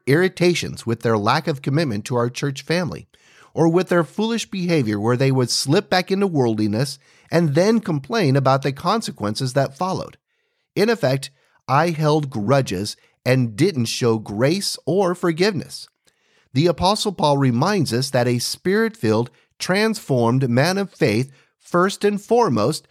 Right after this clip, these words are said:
shows love toward his brother. Corinthians thirteen, seven through eight says, "Love bears all things, believes all things,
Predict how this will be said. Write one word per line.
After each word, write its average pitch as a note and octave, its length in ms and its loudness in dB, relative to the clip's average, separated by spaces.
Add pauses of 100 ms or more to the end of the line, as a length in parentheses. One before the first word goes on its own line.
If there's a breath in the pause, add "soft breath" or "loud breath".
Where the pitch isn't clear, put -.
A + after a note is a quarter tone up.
(160 soft breath)
shows D#3 420 2
love B2 500 0
toward A#2 540 0
his E3+ 220 -4
brother. A3 380 -2 (760 soft breath)
Corinthians A3+ 480 0
thirteen, E3+ 580 0
seven C#3 340 0
through B2+ 240 -2
eight C3+ 260 0
says, A2+ 380 -2 (400)
"Love E3+ 420 0
bears F3 340 2
all C#3 280 0
things, - 500 -8 (160)
believes E3+ 540 0
all F#2+ 180 0
things, F#2 480 -8